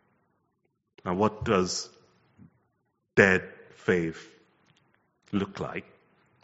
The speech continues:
What does poor religion, religion that counts for absolutely nothing, what does that look like?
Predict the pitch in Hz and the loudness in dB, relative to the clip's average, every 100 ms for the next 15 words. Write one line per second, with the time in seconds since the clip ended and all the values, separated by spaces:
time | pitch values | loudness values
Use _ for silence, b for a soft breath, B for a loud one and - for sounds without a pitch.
0 | _ _ 101 107 110 - - 123 113 95 | _ _ 0 0 0 -2 -2 4 4 4
1 | 92 92 - 85 76 69 b b b - | 4 2 0 -10 -12 -14 b b b -2
2 | 110 120 120 120 110 95 92 - - 110 | 0 2 0 0 2 0 0 -6 -2 0
3 | 104 101 95 87 - 107 - - 110 110 | 0 0 -4 -4 -2 -2 -2 -2 0 0
4 | - 98 90 95 95 85 69 69 - b | 0 -2 0 -2 -2 -8 -10 -14 -20 b
5 | b b b _ _ 98 117 - 107 85 | b b b _ _ 0 0 4 4 4
6 | - 98 98 92 73 67 - - - | 0 4 4 2 -8 -10 -12 -12 -14